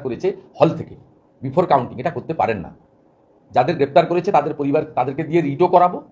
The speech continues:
কলকাতা হাইকোর্টে, এবং ইলেকশন পিটিশনের জন্য নিশীথ প্রামাণিক মহোদয়কে আমি বলেছি, তিনি, আহ, যা যদি মনে করেন তিনিও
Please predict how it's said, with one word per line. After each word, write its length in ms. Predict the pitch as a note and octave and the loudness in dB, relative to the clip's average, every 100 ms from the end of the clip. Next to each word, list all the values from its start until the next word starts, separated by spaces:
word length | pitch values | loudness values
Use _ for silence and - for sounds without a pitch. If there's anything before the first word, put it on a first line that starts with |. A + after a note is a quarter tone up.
| _ | _
কলকাতা 220 | D3 D3+ D3+ | -8 -4 -4
হাইকোর্টে, 260 | D#3 F3 G3+ | -4 0 0
এবং 100 | D#3+ D3+ C#3 | 2 -2 -4
ইলেকশন 260 | C#3 F3 E3 | -6 -6 -8
পিটিশনের 400 | D3+ E3 F3 E3+ | -8 -6 -4 -4
জন্য 140 | E3 G3 - - _ - | -2 -2 -4 -10 _ -14
নিশীথ 200 | B2+ D#3+ | -12 -6
প্রামাণিক 260 | C#3+ C#3+ D#3 | -4 -2 -2
মহোদয়কে 300 | C#3 D3 D3+ D#3 | 0 0 0 -2
আমি 80 | D3+ | -2
বলেছি, 200 | B2 C3 A#3+ | -4 -6 -8
তিনি, 140 | - C#3 | -10 -10
আহ, 400 | - - - - - - | -12 -16 -18 -18 -20 -8
যা 80 | A#2 A2+ G#2 A2+ | -6 -4 -6 -6
যদি 100 | A#2+ | -4
মনে 100 | A2+ A#2+ | -4 -4
করেন 140 | E3+ G#3+ | -4 -4
তিনিও 200 | C#3 C3 | -6 -6